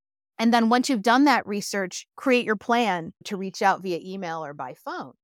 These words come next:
But start small with very small, achievable g-, goals, like to do that two or three times a week. I wanted to reference that first 'cause I think that's really important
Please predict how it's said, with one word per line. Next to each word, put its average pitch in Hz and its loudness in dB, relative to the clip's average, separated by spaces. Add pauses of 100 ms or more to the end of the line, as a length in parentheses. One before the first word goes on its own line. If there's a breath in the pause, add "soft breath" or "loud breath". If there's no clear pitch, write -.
(340)
But 269 0
start 302 0
small 269 -2
with 208 -12
very 220 -6
small, 226 2
achievable 233 0
g-, 220 -6 (120)
goals, 180 2
like 175 -6 (180)
to 214 -4
do 233 -4
that 165 -2
two 220 -8
or 196 -4
three 190 -10
times 170 0
a 160 -8
week. 156 -8
I 196 2
wanted 269 2
to 226 -6
reference 202 0
that 170 0
first 170 -6
'cause 170 -6
I 175 0
think 220 -4
that's - -2 (140)
really 208 2
important 165 -6